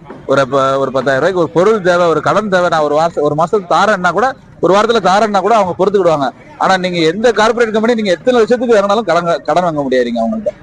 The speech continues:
அதனால இதெல்லாம் புரிஞ்சு, அஹ், உள்ளூர் வியாபாரிகளுக்கு நம்மளால முடிஞ்ச அளவுக்கு ஒத்துழைப்பு கொடுக்கணும்னு கேட்டுக்கிறேன். தொடர்ந்து பேசுறேன். அன்பா நண்பர்களே, சமீபத்துல ஒரு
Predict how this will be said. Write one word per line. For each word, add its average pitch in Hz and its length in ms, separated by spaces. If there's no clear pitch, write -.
அதனால 151 320
இதெல்லாம் 180 440
புரிஞ்சு, 175 360
அஹ், 123 360
உள்ளூர் 233 420
வியாபாரிகளுக்கு 175 840
நம்மளால 156 520
முடிஞ்ச 170 280
அளவுக்கு 151 420
ஒத்துழைப்பு 147 420
கொடுக்கணும்னு 139 540
கேட்டுக்கிறேன். 151 560
தொடர்ந்து 139 300
பேசுறேன். - 340
அன்பா 143 300
நண்பர்களே, 143 540
சமீபத்துல 139 800
ஒரு 120 200